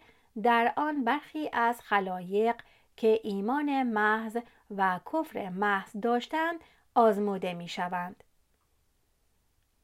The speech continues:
از مفضل، از ابا عبدالله امام صادق علیه السلام روایت شده است که حضرت در مورد فرموده حق تعالی،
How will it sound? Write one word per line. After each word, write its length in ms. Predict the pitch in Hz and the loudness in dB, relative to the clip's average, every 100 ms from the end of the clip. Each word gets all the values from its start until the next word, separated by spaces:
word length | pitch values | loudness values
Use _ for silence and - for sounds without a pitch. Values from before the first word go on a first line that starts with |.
| _ | _
از 220 | 330 381 | 0 0
مفضل، 800 | 330 247 226 208 190 226 277 294 285 _ _ _ | 0 0 2 0 2 2 4 2 -4 _ _ _
از 280 | 294 320 320 - | 0 0 -2 -2
ابا 360 | 208 196 185 - | 0 0 -4 -4
عبدالله 720 | 185 - 175 175 208 254 277 - | -6 -4 -6 -2 4 4 4 0
امام 320 | 226 202 185 | -4 -4 -4
صادق 520 | 190 226 233 226 311 311 226 | -6 -2 -2 0 -2 -2 0
علیه 300 | 196 208 208 | 2 0 0
السلام 580 | 247 - 247 262 302 320 - _ _ 220 | -6 0 2 2 2 0 -6 _ _ 0
روایت 600 | 240 254 269 285 320 320 | 4 6 4 2 -2 -4
شده 240 | 190 180 | -6 -4
است 380 | - 185 196 - | 0 0 -2 -2
که 280 | 240 254 285 - - _ | 0 0 -2 -8 -20 _
حضرت 560 | - 233 220 294 311 320 - | 2 2 2 -2 -2 -2 2
در 260 | 208 190 | 2 2
مورد 520 | 190 190 190 196 202 | -2 -6 -6 -2 -2
فرموده 720 | 208 185 185 180 185 190 254 311 | 0 -2 -2 -6 -6 -4 -2 -2
حق 280 | 269 226 - | -2 -4 -2
تعالی، 680 | - 196 180 180 233 277 | -4 -2 -2 2 4 4